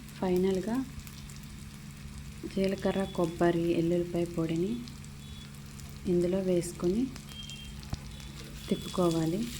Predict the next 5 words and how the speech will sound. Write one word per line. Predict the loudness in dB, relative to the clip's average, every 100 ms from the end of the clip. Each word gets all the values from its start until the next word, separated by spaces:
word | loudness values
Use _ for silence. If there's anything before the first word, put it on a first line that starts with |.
| -8 -2
ఫైనల్గా | 6 8 8 4 2 0 0 -6 -8 -8 -8 -8 -8 -8 0
కొత్తిమీర | 0 4 4 4 2 4
కూడా | 6 6
వేసుకొని | 4 2 2 4 4 2 -2 -10 -10 -10 -10 -8 -8 -8 -10 -10 -10 -10 -10 -10 -10 -4 4
దించేసుకోవాలి. | 6 6 4 0 -2 2 2 2 0